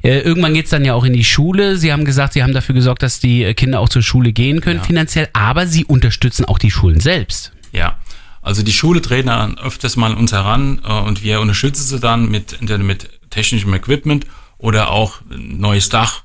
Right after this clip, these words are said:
Speaker 2: oder was halt eben kaputt ist, dass wir es dann reparieren. In den Schulen, wo unsere Kinder reingehen. Es sind zurzeit gerade sieben Schulen, wo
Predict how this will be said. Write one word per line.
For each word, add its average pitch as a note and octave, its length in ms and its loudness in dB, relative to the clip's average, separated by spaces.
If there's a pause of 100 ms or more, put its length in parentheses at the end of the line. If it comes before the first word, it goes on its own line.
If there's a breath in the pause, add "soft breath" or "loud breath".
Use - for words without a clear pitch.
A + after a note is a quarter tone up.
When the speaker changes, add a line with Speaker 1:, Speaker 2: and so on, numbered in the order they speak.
Speaker 2:
oder G2+ 220 -4
was G2+ 180 0
halt G#2 120 -2
eben G#2 160 -2
kaputt A2 340 -4
ist, G#2 100 -4
dass G#2 160 -4
wir A2 80 -2
es G2 100 0
dann G2+ 180 -4
reparieren. G#2 460 0 (300 loud breath)
In A2+ 100 0
den A#2 120 2
Schulen, D3 280 2
wo B2+ 40 2
unsere B2+ 260 -2
Kinder G2+ 300 -4
reingehen. F2 320 -8
Es F2 80 -4
sind A#2 200 2 (580 loud breath)
zurzeit C3 400 0
gerade B2+ 300 0
sieben D#3 300 0
Schulen, F#3 520 0
wo C3+ 180 -2